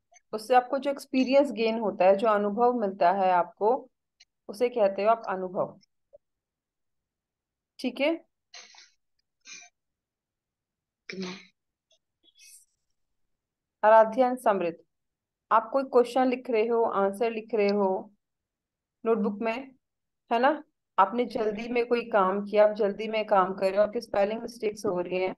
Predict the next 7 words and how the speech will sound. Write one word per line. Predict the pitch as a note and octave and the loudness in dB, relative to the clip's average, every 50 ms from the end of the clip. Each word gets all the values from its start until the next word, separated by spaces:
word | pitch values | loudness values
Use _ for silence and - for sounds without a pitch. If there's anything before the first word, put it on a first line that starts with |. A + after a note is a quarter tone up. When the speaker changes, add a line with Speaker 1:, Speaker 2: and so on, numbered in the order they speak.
| _ _ _ _ _ _ - | _ _ _ _ _ _ -4
Speaker 1:
regularly | G#3 F#3+ F#3+ G#3+ A3+ A3 A3 A3 G#3+ G#3+ A3+ A3 | -4 -4 -2 -4 -2 0 2 2 2 2 2 0
आपकी | G#3 G#3 - A#3+ | 0 0 0 -8
spelling | A#3 - - G3+ F#3+ G3+ G#3+ G#3+ | -10 -2 0 0 0 0 -2 -6
mistakes | G#3 G3+ G3+ - - F#3 F#3 - - | -6 -8 -10 -12 -14 -14 -14 -8 -6
हैं, | G#3 A3 B3+ - _ _ _ _ _ _ _ _ _ - _ _ _ | -6 -6 -6 -10 _ _ _ _ _ _ _ _ _ -20 _ _ _
है | G#3+ A3 | -2 0
ना? | B3 C#4+ E4 D#4+ - | 0 0 0 -2 -6